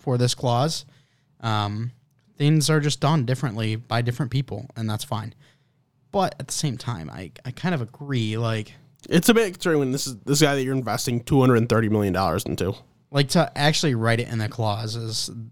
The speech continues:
Speaker 1: the main part for me.
Speaker 2: Yeah, that, that's, that's definitely strange. You want your quarterback to be in love with the game, be a student of the game, always be learning. And if he's not doing that on a weekly basis, it's definitely a cause for concern. I, I think the talent is very clear.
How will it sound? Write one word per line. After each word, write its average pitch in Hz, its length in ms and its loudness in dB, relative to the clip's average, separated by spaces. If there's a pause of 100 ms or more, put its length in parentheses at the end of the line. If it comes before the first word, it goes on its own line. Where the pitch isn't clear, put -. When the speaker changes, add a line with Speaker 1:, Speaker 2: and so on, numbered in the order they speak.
Speaker 1:
the 113 60 -10
main 104 220 -4
part - 240 -8
for - 100 -14
me. - 180 -14 (440)
Speaker 2:
Yeah, - 120 2 (240)
that, 127 180 2
that's, - 260 0
that's 135 260 2
definitely 139 440 6
strange. 104 580 2
You 135 140 4
want 139 240 6
your 135 100 6
quarterback 123 480 4
to 123 80 -6
be 113 240 0
in 117 140 4
love 110 160 4
with 104 100 -2
the 110 60 -2
game, 104 280 4
be 110 160 2
a 104 60 2
student 107 340 4
of 104 60 4
the 98 80 2
game, 107 400 2 (160)
always 117 300 4
be 117 100 0
learning. 104 460 2 (580)
And 107 380 4
if 90 160 -2
he's 110 200 -2
not 123 280 2 (260)
doing 156 240 10
that 202 220 4 (160)
on 151 80 8
a 151 40 8
weekly 160 240 6
basis, 156 540 4 (100)
it's - 300 0
definitely 131 460 4
a 120 40 -2
cause 120 240 0
for 120 120 -2
concern. 107 400 2 (180)
I, 85 240 -2
I 123 140 0
think 120 220 -2
the - 60 -18
talent 113 360 2
is 110 80 -2
very 104 240 0
clear. 117 340 0